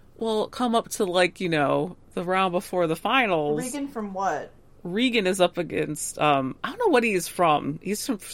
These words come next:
Speaker 1: it's an anime guy. I don't know what he's from.
Speaker 2: I was gonna say, are they, are they talking about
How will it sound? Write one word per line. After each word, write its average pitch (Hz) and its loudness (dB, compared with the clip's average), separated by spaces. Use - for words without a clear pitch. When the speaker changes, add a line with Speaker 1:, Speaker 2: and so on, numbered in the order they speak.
Speaker 1:
it's 220 -2
an 226 0
anime 180 6
guy. 123 0
I 170 0
don't 202 0
know 202 2
what 180 2
he's 175 -6
from. 139 -6
Speaker 2:
I 269 4
was 277 6
gonna 311 -4
say, 302 6
are 269 4
they, 277 6
are 277 4
they 277 4
talking 302 4
about 233 6